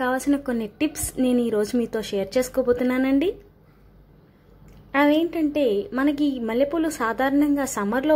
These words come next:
వస్తాయి కాబట్టి నవంబర్, డిసెంబర్లోనే మనం మొక్క ఆకులన్నీ కట్ చేసి రెడీగా పెట్టుకోవాలి. మార్చ్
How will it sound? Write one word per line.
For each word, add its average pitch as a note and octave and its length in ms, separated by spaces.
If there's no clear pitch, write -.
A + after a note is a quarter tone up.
వస్తాయి C#4 340
కాబట్టి A#3+ 400
నవంబర్, C4+ 420
డిసెంబర్లోనే C#4 600
మనం A3+ 160
మొక్క G#3+ 280
ఆకులన్నీ C4 440
కట్ G#3+ 220
చేసి C4 260
రెడీగా F#3+ 340
పెట్టుకోవాలి. A3 540
మార్చ్ D4+ 240